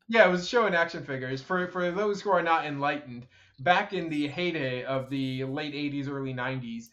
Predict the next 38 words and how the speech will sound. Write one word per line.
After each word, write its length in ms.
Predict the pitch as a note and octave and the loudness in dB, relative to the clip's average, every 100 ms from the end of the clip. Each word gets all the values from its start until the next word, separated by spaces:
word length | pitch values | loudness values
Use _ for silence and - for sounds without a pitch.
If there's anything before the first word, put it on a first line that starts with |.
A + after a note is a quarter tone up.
| _ - | _ -2
anthropomorphic, 1000 | G#3+ A3+ G3+ G#3 F#3 F3 F3 D3 C#3 - _ _ _ - | 0 0 -2 0 2 0 0 -2 -4 -10 _ _ _ -2
uh, 680 | D3 C3+ B2 B2 A#2+ A2+ - - | 2 4 4 2 0 -4 -8 -4
animals 680 | F3+ F#3 D#3 C3+ A#2+ A#2+ - | 2 2 2 0 -2 -6 -6
were 200 | D3 D#3+ | -2 6
all 240 | G3 A#3+ | 8 8
the 80 | G#3 | 4
rage 420 | C3 A2 G#2+ C3+ | -2 -6 -10 -10
because 280 | - C#3 D3+ | -8 -4 -4
of 80 | C3+ | -4
Teenage 340 | - D#3 C3+ | -6 -4 -4
Mutant 240 | C3 C3+ C3 | -4 -4 -4
Ninja 180 | B2+ B2 | -6 -8
Turtles, 420 | A#2+ A#2 A#2 B2 | -8 -8 -8 -8
and 300 | C3+ C3 C3 | -6 -4 -4
people 280 | E3 E3 D3+ | -6 -6 -4
were 100 | C#3 | -2
like, 260 | C#3 C3+ B2 | 0 0 0
"What 160 | C3 D#3+ | -2 0
else 220 | A3+ - | 0 -2
ca-, 140 | F#3+ | -6
what 160 | D#3+ E3 | -2 -2
other 160 | A#3 F#3 | 0 -2
animals 400 | C#3 C3+ C3 C3 | -2 -2 -4 -4
can 140 | D3+ | -6
we 120 | C3+ | -4
make 380 | C3 B2+ B2+ - _ _ _ _ - | -2 -2 -4 -10 _ _ _ _ -4
children 340 | F3+ C#3 C#3 | -2 0 -4
shows 260 | C3+ C3 B2+ | -4 -4 0
out 180 | B2 A#2 | 0 -2
of?" 160 | A2 - | -6 -4
And 180 | C#3 C3 | -4 0
one 200 | D3+ G#3 | -2 -2
was 120 | G3+ | -6
called 240 | - G3+ | -6 -6
Street 300 | G3 A3+ C#4+ | -6 -6 -6
Sharks, 460 | D4 C#3+ - - - | -6 -8 -10 -14 -10
which 260 | C#3+ C#3 - | -8 -8 -6
were, 540 | C#3+ C#3 C3 C3 C#3 | -4 0 2 2 -2